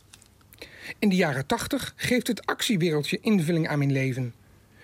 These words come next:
Demonstraties tegen de neutronenbom, kruisraketten en zelfs de paus. Ik woon op het Vredesactiekamp de Woensdrecht. Ik bouw barricades in Beieren, Duitsland,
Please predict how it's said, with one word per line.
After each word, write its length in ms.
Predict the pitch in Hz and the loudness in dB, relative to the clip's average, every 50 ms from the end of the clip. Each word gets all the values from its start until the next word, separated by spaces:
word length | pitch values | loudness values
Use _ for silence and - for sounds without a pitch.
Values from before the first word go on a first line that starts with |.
| - - - - | -20 -20 -20 -6
Demonstraties 920 | - - 196 185 170 160 151 - - - 233 254 285 285 - - 285 - - | 0 2 2 4 4 2 2 0 0 0 2 2 2 0 0 0 -2 0 0
tegen 240 | - 202 175 160 170 | 0 0 2 2 2
de 100 | 165 165 | 4 4
neutronenbom, 920 | 185 240 294 285 - - 202 202 196 196 196 180 165 196 185 190 196 185 - _ _ _ _ _ _ _ _ | 4 4 4 2 0 0 0 0 2 0 0 0 0 0 0 0 0 -2 -4 _ _ _ _ _ _ _ _
kruisraketten 960 | - 151 143 175 185 180 165 - - 180 180 - - 170 - - 156 156 - | -6 -2 0 2 2 2 2 0 0 -2 0 0 -2 -2 0 0 -2 -2 -2
en 240 | - 277 262 269 277 | 0 0 0 0 0
zelfs 320 | 269 - 262 196 160 - - | 0 0 0 0 -2 -4 -6
de 60 | - - | -6 -4
paus. 440 | 294 294 330 285 - - - - - _ _ _ _ _ _ _ _ _ _ _ _ _ _ - - - - - - - - | -4 -2 -2 -2 -4 -4 -8 -10 -16 _ _ _ _ _ _ _ _ _ _ _ _ _ _ -20 -20 -20 -20 -20 -20 -18 -8
Ik 180 | - 226 165 151 | -6 -4 -2 0
woon 240 | 156 220 233 226 220 | 0 2 2 2 0
op 120 | 202 160 | -2 -2
het 140 | - 160 - - | -4 -6 -6 -8
Vredesactiekamp 1080 | - - 220 233 294 277 180 160 - - - - - - 285 - - 202 180 156 - | -6 -2 0 0 0 0 0 -2 -4 -4 -6 -6 -4 -4 -4 -2 -2 -2 -2 -2 -4
de 100 | - 147 | -4 -2
Woensdrecht. 680 | 135 170 214 214 - - 160 151 143 - - - - - _ _ _ _ _ _ _ _ _ _ _ _ _ _ _ _ - - - | 0 2 2 2 0 -2 -2 -4 -4 -8 -12 -16 -20 -20 _ _ _ _ _ _ _ _ _ _ _ _ _ _ _ _ -20 -6 -4
Ik 180 | 214 160 156 | -4 -2 0
bouw 140 | 151 196 185 | 0 2 2
barricades 720 | 160 156 170 156 165 147 - - 196 202 208 208 214 - | 2 0 0 0 -2 0 0 0 2 2 2 2 2 0
in 120 | 185 165 151 | 0 2 2
Beieren, 500 | 147 180 196 214 240 233 220 247 254 240 - | 4 4 4 4 4 2 2 0 -2 -4 -6
Duitsland, 640 | 147 151 143 139 - - - 185 180 190 196 - | -6 -6 -6 -6 -6 -6 -4 -4 -4 -4 -6 -8